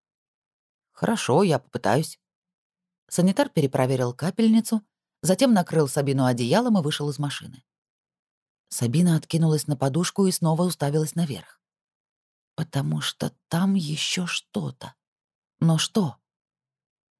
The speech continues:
"Да, верно. Чёрная Лада Тайга". На парковке вдруг появилась эта машина, о которой всё время говорил Харди. Сабина вспомнила слова Снейдера. "Смерть семьи Харди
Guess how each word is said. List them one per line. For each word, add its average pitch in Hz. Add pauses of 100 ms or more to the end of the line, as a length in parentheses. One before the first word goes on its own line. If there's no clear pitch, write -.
(140)
"Да, 156
верно. 143 (420)
Чёрная 190
Лада 190
Тайга". 208 (560)
На 175
парковке 170
вдруг 170
появилась 170
эта 160
машина, 143 (260)
о 160
которой 208
всё 190
время 208
говорил 175
Харди. - (800)
Сабина 208
вспомнила 214
слова 185
Снейдера. 123 (640)
"Смерть 180
семьи 147
Харди 147